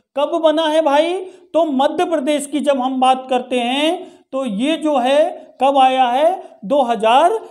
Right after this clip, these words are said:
पाँच में आया है। संभवतः ये अगस्त के आसपास आया होगा, ठीक है, हाँ बिल्कुल। कब आया है? बाईस अगस्त दो हज़ार पाँच को इसका गठन किया गया है, ठीक है। चलिए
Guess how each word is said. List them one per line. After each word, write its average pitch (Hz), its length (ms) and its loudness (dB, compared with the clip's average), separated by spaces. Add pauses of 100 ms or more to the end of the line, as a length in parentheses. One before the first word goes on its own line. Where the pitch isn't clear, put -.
(200)
पाँच 233 280 0
में 214 120 -2
आया 185 260 4
है। 151 200 -4 (220)
संभवतः 285 540 2
ये 294 420 0 (260)
अगस्त 302 380 2
के 294 140 -2
आसपास 240 500 2
आया 226 200 4
होगा, 226 480 2 (1700)
ठीक - 180 -12
है, 214 100 -6 (300)
हाँ 196 260 -2
बिल्कुल। 170 400 -8 (880)
कब 233 160 0
आया 254 260 4
है? 302 300 -2
बाईस 240 340 2
अगस्त 254 380 -2
दो 233 200 -2
हज़ार 233 380 0 (320)
पाँच 240 240 -6
को 262 160 -4
इसका 285 320 0 (400)
गठन 226 380 0
किया 208 280 2
गया 180 240 0
है, 151 160 -6
ठीक 427 300 -2
है। - 420 -6 (560)
चलिए 165 360 -10